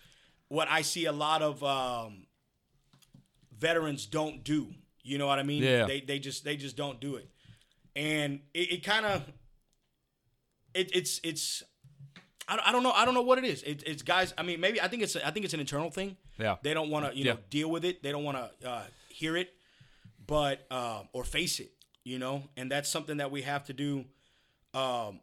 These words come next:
Speaker 1: all the time. And, and that was my thing. My kids had not been there yet, and they finally went,
Speaker 2: Oh, wow.
Speaker 1: um,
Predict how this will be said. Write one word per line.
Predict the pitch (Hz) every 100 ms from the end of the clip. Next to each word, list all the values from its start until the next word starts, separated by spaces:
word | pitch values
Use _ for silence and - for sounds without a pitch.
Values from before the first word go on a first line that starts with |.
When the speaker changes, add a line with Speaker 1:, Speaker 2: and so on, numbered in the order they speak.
| -
Speaker 1:
all | 147 147
the | -
time. | - 135 127
And, | 120 131
and | 131 139
that | 147
was | 135 117
my | 139
thing. | 139 123
My | 131
kids | 143 160 147
had | 135
not | 135 131 113
been | 147 156
there | 135 127
yet, | 120 104 - -
and | 123 123
they | 127 127
finally | 143 135 135
went, | 117 135 135 - _ -
Speaker 2:
Oh, |
wow. | 131 117 90 -
Speaker 1:
um, | 123 123 110 90